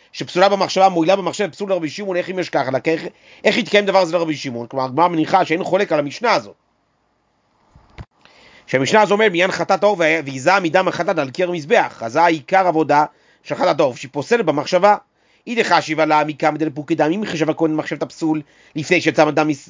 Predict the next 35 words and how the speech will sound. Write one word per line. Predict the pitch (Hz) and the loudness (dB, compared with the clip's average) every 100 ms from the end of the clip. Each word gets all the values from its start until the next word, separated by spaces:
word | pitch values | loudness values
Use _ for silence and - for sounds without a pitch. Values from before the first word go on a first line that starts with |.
| 170 | -8
מצוואר | 156 151 143 156 156 | -8 -8 -2 0 4
העוף, | 147 156 147 160 147 - - | 2 2 0 -2 -2 -8 -6
אז | 151 | -4
לא | 147 151 | -2 -4
כלום | 220 240 | -4 -2
הוא, | 165 | 0
אין | 165 | -2
בכך | 170 160 | -2 -4
כלום. | - 254 151 - _ _ _ - | 0 0 0 -4 _ _ _ -4
זו | |
הלכה | 147 147 180 | -2 2 0
זוטא | 190 247 | 0 -2
תרי, | 147 143 104 _ _ | -2 -6 -8 _ _
לפי | 120 180 | -6 0
רבי | 175 160 | 0 0
שמעון, | 143 120 | -4 -6
מחשבת | 120 151 131 | -6 -8 -6
פסול | 165 | -2
לא | 160 | -2
מועילה. | 160 165 190 220 - _ _ | 0 0 2 0 -2 _ _
ואם | 156 214 | -6 -4
זה | 208 | -2
בתר | 196 190 | 0 0
דנפקא, | 175 143 147 147 | 0 0 -2 -2
מי | 190 | -4
אחרי | 185 196 175 | -4 -4 -2
שיצא, | 160 139 131 | -2 -2 -4
יתאבל | 123 139 | -6 -6
למצוותו, | 156 165 156 165 277 170 | -4 -6 -4 4 4 4
כי | 135 | -4
כבר | 131 | -6
עשתה | 139 - 202 | -6 -4 -4
מצוותו, | 190 190 208 311 254 - _ _ | -4 -2 0 4 4 2 _ _
נגמרה | 147 147 165 190 | -12 -4 0 2
ההזעה. | 233 226 202 269 277 | 2 2 4 4 4